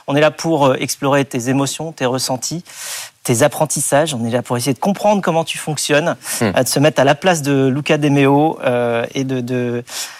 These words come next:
Speaker 1: de voir, euh, quels sont les apprentissages aussi que tu as pu avoir sur la route. On aura quelques interventions de, et illustrations de Stéphanie qui viendra nous montrer quelques étapes, euh, fondamentales dans, euh, ton parcours.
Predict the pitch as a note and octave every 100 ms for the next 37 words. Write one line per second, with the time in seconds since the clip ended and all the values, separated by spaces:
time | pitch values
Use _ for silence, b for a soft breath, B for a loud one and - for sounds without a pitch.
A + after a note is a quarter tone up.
0 | B - C3+ A#2 B2+ C#3 A#2+ A#2 A#2+ A2+
1 | C#3+ - C#3 D3+ - F3 - D3 C#3+ B2+
2 | - A#2+ A#2+ - B2+ A#2+ - C3+ B2 C#3
3 | - C3 B2 F#3 C#3+ C3+ C#3 D#3+ - D#3+
4 | D3 C#3 C3 C#3 - D3 B B B -
5 | B2 C3 B2+ C3+ C#3 C3+ D3 - C#3+ -
6 | D#3 B2+ - G3+ E3+ D#3 F3 - C3 C3
7 | B2+ B2+ C3 C3+ C3 B2 C#3 C#3 B2+ C3+
8 | B2+ A2+ C3+ - C3+ B2 - - - -
9 | B2 - C3+ C3+ C3 C3+ C#3+ C3 A#2+ D3
10 | C#3 B2+ A#2+ E3 D3 - - F#3 D#3